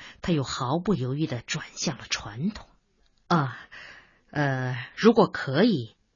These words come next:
你能否告诉我一下，你女朋友的名字和工作单位？啊，她叫赵云，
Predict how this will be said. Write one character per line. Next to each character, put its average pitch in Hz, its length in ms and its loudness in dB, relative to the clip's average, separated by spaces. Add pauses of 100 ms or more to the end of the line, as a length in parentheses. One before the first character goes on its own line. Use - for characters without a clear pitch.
(140)
你 196 160 8
能 185 160 8
否 175 100 2
告 190 240 -2
诉 127 160 -8
我 113 80 -6
一 113 120 -8
下， - 380 -10 (560)
你 175 380 4
女 170 140 6
朋 156 240 0
友 202 80 4
的 165 80 4
名 151 400 6
字 139 260 -6 (200)
和 170 160 -2
工 220 200 6
作 220 140 2
单 220 260 6
位？ 220 220 0 (840)
啊， 180 240 2 (640)
她 277 140 6
叫 214 320 12
赵 202 220 12
云， 160 340 4